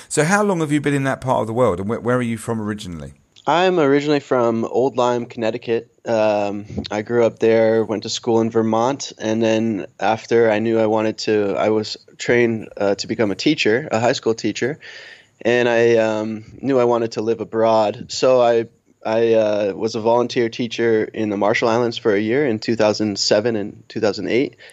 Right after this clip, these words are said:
Speaker 2: with
Speaker 1: Okay.
Speaker 2: a program called World Teach. And then, uh, I ended up staying out here, and I've been out here since two thousand, uh, I've been on Kosrae since two thousand eight, so nine years now.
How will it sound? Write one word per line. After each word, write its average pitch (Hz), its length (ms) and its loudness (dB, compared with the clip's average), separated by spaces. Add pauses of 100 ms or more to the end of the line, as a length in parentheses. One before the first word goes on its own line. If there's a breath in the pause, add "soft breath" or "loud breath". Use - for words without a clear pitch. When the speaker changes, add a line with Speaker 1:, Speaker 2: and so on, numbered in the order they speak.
Speaker 2:
with 98 200 -2
Speaker 1:
Okay. 73 300 0 (400)
Speaker 2:
a - 60 -20
program 110 380 2
called 98 280 -2
World 113 380 4
Teach. - 360 -10 (520 loud breath)
And 131 180 2
then, 151 220 4
uh, 143 440 4
I 143 80 2
ended 147 180 0
up 147 100 -6
staying 151 280 -2
out 160 140 -2
here, 147 160 -4
and 120 80 -2
I've 117 140 -6
been 131 120 -6
out 123 120 -4
here 131 180 -4
since 127 340 -8
two 131 120 -8
thousand, 127 520 -2 (300)
uh, 104 300 2
I've 120 120 2
been 143 100 4
on 139 160 2
Kosrae 147 400 2
since 135 180 -4
two 135 140 -8
thousand 123 280 -2
eight, 135 280 -4
so 107 540 0 (120)
nine 107 240 2
years 123 240 0
now. 92 200 0